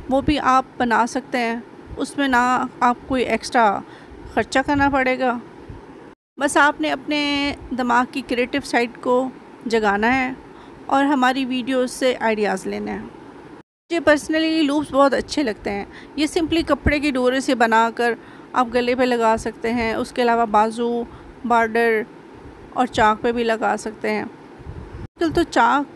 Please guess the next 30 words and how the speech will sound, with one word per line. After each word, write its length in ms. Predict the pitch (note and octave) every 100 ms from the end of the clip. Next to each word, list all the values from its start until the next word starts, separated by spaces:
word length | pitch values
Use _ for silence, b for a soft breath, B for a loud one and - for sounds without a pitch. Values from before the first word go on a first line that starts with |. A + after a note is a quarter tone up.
| -
के 100 | D4
लिए 140 | C#4 C#4
भी 140 | C#4+
इतने 300 | - - C#4+
अच्छे 360 | C4 - - C4
design 400 | A#3 G#3+ A3 A#3
हैं 120 | C4
loop 180 | G#3+ A3+
से 160 | -
बने 260 | A3+ G#3+ G#3+
हुए, 220 | G#3+ G#3+ G#3+
इसके 280 | A#3+ -
अलावा 220 | A#3 G#3+ A3
triangle 440 | C4+ G#3 A3 A#3
से 140 | A#3+
बने 240 | G#3+ G#3 G#3
हुए, 240 | G#3+ A3+ - B B B - -
कि 80 |
आपका 680 | C#4+ - C4+ C#4+ - - D4+ D4+ -
आम 260 | B3+ E4+ D#4
सा 200 | E4+ E4
dress 420 | A#3+ B3+ C#4+ - -
कोई 320 | C#4+ C#4 C#4
हाई 220 | C4+ A#3+
level 240 | C4 C4 C4+
का 200 | - C4+
branded 480 | G#3 A3 A3 A3+ G3
dress 240 | G#3 G3+ G3
लगता 240 | F#3+ F#3+
है। 140 | G3